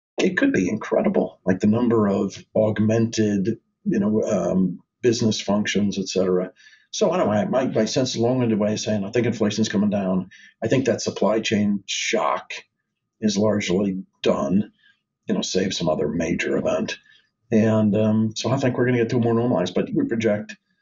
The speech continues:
inflation's coming down to two and a half. You know, we ran for twenty years at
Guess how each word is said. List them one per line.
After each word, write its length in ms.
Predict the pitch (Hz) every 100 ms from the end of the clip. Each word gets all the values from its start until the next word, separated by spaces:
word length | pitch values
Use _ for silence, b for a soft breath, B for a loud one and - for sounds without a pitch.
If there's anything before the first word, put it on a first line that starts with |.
| _ _ -
inflation's 360 | - 110 120
coming 180 | 113 104
down 160 | 95 95
to 60 |
two 180 | - 120
and 80 | 101
a 60 |
half. 340 | 107 98 113 -
You 60 |
know, 80 | 107
we 80 | 117
ran 360 | 110 110 135 135
for 120 | -
twenty 320 | - 95 92
years 260 | 101 139
at 80 | -